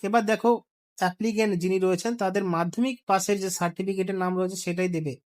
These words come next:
আধার কার্ডের নয়। বাবার নাম, মায়ের নাম, এখানে লিঙ্গ সিলেক্ট করতে হবে, তারপরে মোবাইল নাম্বার, ইমেইল আইডি, ম্যারিটাল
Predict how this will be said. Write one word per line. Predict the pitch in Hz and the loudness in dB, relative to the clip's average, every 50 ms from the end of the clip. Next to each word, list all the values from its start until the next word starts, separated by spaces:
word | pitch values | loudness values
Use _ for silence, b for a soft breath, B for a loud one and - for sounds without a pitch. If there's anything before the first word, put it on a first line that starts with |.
| _ _ _ _ _ _ _ _ - | _ _ _ _ _ _ _ _ -4
আধার | 151 165 175 180 175 | -2 0 0 0 0
কার্ডের | - 190 180 185 185 180 160 | -2 -2 -2 0 0 0 -2
নয়। | 143 139 135 _ _ _ _ _ _ _ _ _ _ | -2 -4 -8 _ _ _ _ _ _ _ _ _ _
বাবার | - 170 170 180 190 208 214 | -2 0 0 2 2 2 0
নাম, | 214 226 226 226 208 190 | 2 0 0 0 0 0
মায়ের | 180 180 190 196 202 190 185 | 2 2 2 0 0 0 0
নাম, | 190 220 240 - _ _ _ _ _ _ | -2 -2 -6 -10 _ _ _ _ _ _
এখানে | - 160 - - 202 202 208 202 202 226 277 - _ | -8 -6 -4 -2 -2 0 0 0 0 -2 -6 -10 _
লিঙ্গ | 170 170 185 190 196 196 202 | -2 -2 0 0 0 -2 -2
সিলেক্ট | 190 - - 185 185 180 - | -2 0 -2 -2 -2 -4 -4
করতে | - 180 175 180 - 175 | -4 -6 -6 -4 -6 -4
হবে, | 170 180 180 190 208 214 - _ _ _ _ _ _ _ _ _ _ | -2 -2 -2 -2 -4 -6 -10 _ _ _ _ _ _ _ _ _ _
তারপরে | - 170 170 175 185 190 | 0 0 0 0 -2 0
মোবাইল | 185 180 180 175 185 190 190 190 | 0 0 0 0 0 0 0 -2
নাম্বার, | 190 190 190 190 196 190 214 196 | -2 -4 -2 -2 -2 -2 -2 -2
ইমেইল | 175 175 180 180 180 180 | 0 0 2 2 2 0
আইডি, | 175 175 180 202 220 233 - _ _ _ _ _ - | 0 0 -2 -2 -4 -6 -10 _ _ _ _ _ -6
ম্যারিটাল | 160 156 165 165 175 180 190 180 185 202 202 202 196 | -4 -2 0 0 0 0 -2 -2 0 0 0 2 2